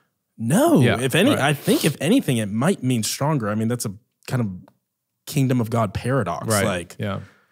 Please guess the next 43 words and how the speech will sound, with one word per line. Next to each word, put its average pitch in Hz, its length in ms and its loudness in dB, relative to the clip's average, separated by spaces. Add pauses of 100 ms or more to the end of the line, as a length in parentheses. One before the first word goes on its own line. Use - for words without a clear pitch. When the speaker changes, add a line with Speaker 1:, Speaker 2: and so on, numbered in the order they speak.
(160)
Speaker 1:
weak 139 260 2
is 123 100 0
strong, 131 420 2
soft 131 420 0
is, 110 300 -2 (160)
soft - 360 0
is 120 80 -2
powerful. 135 720 4
Speaker 2:
Yeah, 98 240 0 (140)
right. 101 260 -2
Speaker 1:
But 123 400 2
what 139 120 4
I 139 80 6
would 131 160 2
say 143 400 2
is 113 460 2
what 117 140 -2
you 143 160 0
just 139 400 -2
talked 120 220 0
about, 110 220 -2
not 113 280 -4
bludgeoning 113 480 -2
your 98 120 -2
people. 104 580 -8 (1080)
You 139 140 2
know, 131 60 6
I 127 100 2
think 120 500 -2
people 135 240 0
would 117 120 0
hear 123 260 -2
that 117 140 0
and 110 100 -4
be 117 140 0
like, 107 360 -4
"Kick - 220 -2
that 175 280 -4 (440)
person 170 280 2
who 160 80 0
just 151 220 -2
said 160 160 0
that." 147 180 -2